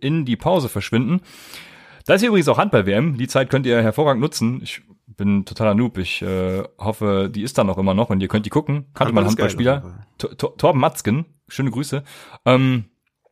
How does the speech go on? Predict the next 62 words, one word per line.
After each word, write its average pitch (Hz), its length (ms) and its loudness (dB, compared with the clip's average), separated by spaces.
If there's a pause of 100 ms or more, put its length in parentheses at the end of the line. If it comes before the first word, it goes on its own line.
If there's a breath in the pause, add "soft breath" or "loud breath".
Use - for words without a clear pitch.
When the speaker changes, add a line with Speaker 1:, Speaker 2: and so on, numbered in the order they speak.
(260)
Speaker 1:
naja, 143 320 2
auf 135 140 2
jeden 180 120 4
Fall 165 360 4
ist 156 140 -6
die 151 60 2
Handball-W 175 260 0
M, 160 100 -2
die 156 80 -8
könnt 156 140 -2
ihr 156 60 -4
gucken. 196 280 -2
Und 139 260 -4
neunter 190 240 2
dritter 170 320 0
sind 165 160 -4
wir 196 60 0
dann 165 100 0
wieder 156 160 0
wie 147 140 -4
gewohnt 156 240 0
für 156 100 -4
euch 135 120 -2
da 151 180 2
mit 135 160 -2
der 107 80 2
Draft, 104 480 -2
äh, 107 260 -2
Preview 113 600 -2
und 101 180 -4
allem 110 180 0
möglichen 113 300 -4
Speaker 2:
Free 107 180 -2
Speaker 1:
Pipapo. 107 160 0
Speaker 2:
Agency. 104 240 0
Speaker 1:
Free 107 60 0 (100)
Agency 127 460 0
ist 117 100 -2
vor 104 160 -2
allem 113 160 2
Speaker 2:
Ja. 104 60 -4
Speaker 1:
erstmal 110 280 -2
auch, 107 300 -2
genau. 110 300 0 (200 loud breath)
Speaker 2:
Ja. 95 60 -8 (240 loud breath)
Speaker 1:
Also 110 240 4
da 113 100 4
werden 135 160 4
wir 131 120 2
auch 110 80 0
wieder 117 160 0
spannende 139 320 0
Gäste 131 300 0
haben. 123 680 0
Äh, 98 500 -12
ja, 160 180 2
lasst 143 280 -4
euch 135 200 -4
überraschen. 156 840 0
Wir 135 440 0
fahren 143 360 0
auf, 104 360 -2